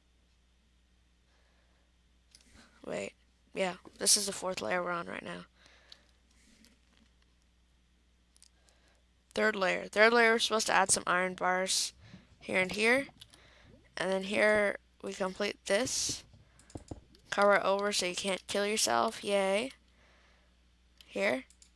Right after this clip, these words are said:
Ah, damn it. There. Like that. And now,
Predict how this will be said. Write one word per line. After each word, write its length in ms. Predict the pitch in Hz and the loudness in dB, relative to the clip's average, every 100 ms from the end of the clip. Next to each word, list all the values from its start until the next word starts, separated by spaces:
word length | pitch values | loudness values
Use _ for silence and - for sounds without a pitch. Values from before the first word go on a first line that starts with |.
| _ _ _ _ - | _ _ _ _ -16
Ah, 140 | 175 180 | -16 -14
damn 180 | 170 180 | -14 -14
it. 160 | 180 - _ _ _ _ _ - _ - _ _ _ _ - _ _ - _ - - - - - _ _ _ - - | -16 -18 _ _ _ _ _ -20 _ -20 _ _ _ _ -20 _ _ -20 _ -20 -20 -20 -18 -18 _ _ _ -14 -4
There. 240 | 196 285 - - - _ - - - - - - _ _ - | -2 -2 -8 -20 -20 _ -20 -20 -20 -20 -20 -20 _ _ -4
Like 240 | 185 175 - - | -4 -4 -6 6
that. 720 | 202 180 - - - - - _ _ _ _ _ _ _ _ _ _ _ - - - - - - - - - _ - - | 6 6 2 -2 0 0 -4 _ _ _ _ _ _ _ _ _ _ _ -20 -20 -20 -18 -18 -20 -20 -20 -20 _ -20 -10
And 120 | 190 185 | -8 -4
now, 240 | 190 | -4